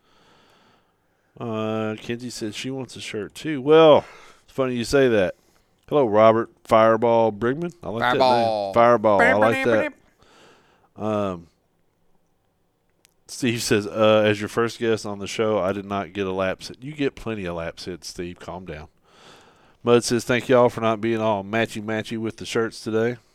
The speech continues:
Speaker 2: No, we're not doing that.
Speaker 1: Not today.
Speaker 2: I found the camera.
Speaker 1: Oh, did you?
Speaker 2: Yep.
Speaker 1: That's not good. So much for that. Um, what's up, J and B?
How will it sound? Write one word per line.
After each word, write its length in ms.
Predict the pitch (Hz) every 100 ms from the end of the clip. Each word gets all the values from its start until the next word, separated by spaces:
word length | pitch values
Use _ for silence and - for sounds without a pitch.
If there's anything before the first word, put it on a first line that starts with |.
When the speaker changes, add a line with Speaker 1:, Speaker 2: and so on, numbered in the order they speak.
| _
Speaker 2:
No, 300 | 95 104 95
we're 80 | 98
not 160 | 101 101
doing 200 | 98 92
that. 180 | 90 - -
Speaker 1:
Not 140 | 113
today. 340 | 110 110 101 95
Speaker 2:
I 60 |
found 280 | 123 135 110
the 60 | 104
camera. 360 | 107 95 90 _ _ _ _ _ _ _ _
Speaker 1:
Oh, 360 | 87 82 - - -
did 200 | 131 175
you? 240 | 226 220 -
Speaker 2:
Yep. 160 | 110 - _ _ _ _ _ _
Speaker 1:
That's 180 | 98 -
not 160 | 80
good. 160 | 73 71 - _ _ _ _ _ _ _ _
So 160 | - 107
much 200 | 110 -
for 120 | 98
that. 320 | 104 113 104 - _ _ _ _ _ 98
Um, 600 | 113 117 110 104 98 98
what's 140 | 113 156
up, 100 | 113
J 180 | 131
and 80 | 123
B? 300 | 123 160 175